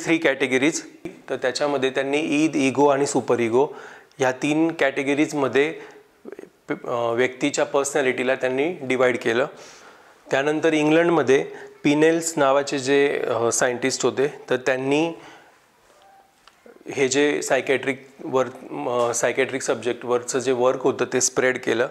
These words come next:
आणि त्यांनी focus याच्यावर दिला की under one roof psychiatric पेशंटला किंवा mentally ill पेशंटला treat केलं जाईल, याच्यावर त्यांनी focus केला. आणि under the religious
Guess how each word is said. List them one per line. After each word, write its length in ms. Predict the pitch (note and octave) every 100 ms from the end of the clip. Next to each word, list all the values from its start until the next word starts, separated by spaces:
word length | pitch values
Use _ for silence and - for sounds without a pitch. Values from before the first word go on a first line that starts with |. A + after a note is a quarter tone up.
| - - - -
आणि 220 | A#2 A#2+
त्यांनी 500 | B2 C3 C3 C#3+ D3 - - - - _ _ _ _ -
focus 420 | D3 C3+ E3 E3
याच्यावर 340 | D3 D#3+ D#3
दिला 260 | C#3+ C#3+ C#3+
की 280 | D3 F3 F#3+
under 340 | C#3 C#3 D#3
one 280 | C#3+ D3+ D#3+
roof 240 | D#3 F3 - - - - - -
psychiatric 580 | - C#3 C3+ C3 C#3 C3+
पेशंटला 440 | C3+ - C3 B2+
किंवा 240 | C3 C#3 C3
mentally 580 | B2 B2 B2+ B2+ C3+
ill 100 | B2+
पेशंटला 540 | C3 C3 - C3 A#2 A#2+
treat 320 | B2 C3 B2+
केलं 180 | B2+ A#2+
जाईल, 260 | A2+ A#2+ D#3 - - -
याच्यावर 360 | B2+ B2 C#3+ C#3+
त्यांनी 260 | C#3+ C3+
focus 420 | C3 B2 A2 A2
केला. 300 | - A#2+ A#2 C#3+ - - - - -
आणि 340 | A#2 B2+ E3 E3+ - - _ _ -
under 280 | B2+ C#3 D#3+
the 200 | D#3 D#3+
religious 480 | D3 D3+ D3+ D#3+